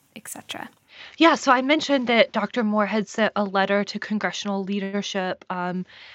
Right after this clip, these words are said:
Speaker 2: talking about Hyde. Be-, he also highlighted, um, a number of other uh, important pro-life writers. Hyde is probably the most well-known writer amendment that, that most folks know about, but there's a couple of other,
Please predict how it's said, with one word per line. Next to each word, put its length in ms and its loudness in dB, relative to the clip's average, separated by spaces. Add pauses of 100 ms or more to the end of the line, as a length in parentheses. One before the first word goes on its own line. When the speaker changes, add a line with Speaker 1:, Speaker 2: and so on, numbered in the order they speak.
(260)
Speaker 2:
talking 320 4
about 260 4
Hyde. 360 4
Be-, 280 -6
he 200 0
also 540 4
highlighted, 800 2
um, 280 0
a 80 0
number 560 2
of 380 -2
other 460 0 (320)
uh, 300 2
important 500 -4
pro-life 400 -4
writers. 420 -2 (360)
Hyde 200 4
is 140 2
probably 540 2
the 120 -2
most 400 0
well-known 920 0 (580)
writer 800 4
amendment 720 2
that, 240 2
that 140 4
most 260 6
folks 420 -2
know 260 2
about, 340 0
but 140 0
there's 220 6
a 60 0
couple 340 0
of 160 -2
other, 400 0